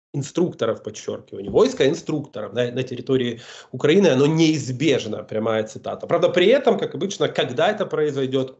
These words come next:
непонятно. Скажите, пожалуйста, все эти разговоры про натовских инстру-, инструкторов, по крайней мере, к чему вообще эти разговоры? Вот это произойдёт когда-нибудь?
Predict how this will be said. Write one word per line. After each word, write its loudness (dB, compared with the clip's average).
непонятно. -6
Скажите, -2
пожалуйста, 4
все 0
эти 0
разговоры 2
про -2
натовских -4
инстру-, -4
инструкторов, -2
по -12
крайней -8
мере, -10
к -14
чему 4
вообще 2
эти -2
разговоры? -2
Вот 2
это 2
произойдёт 2
когда-нибудь? 0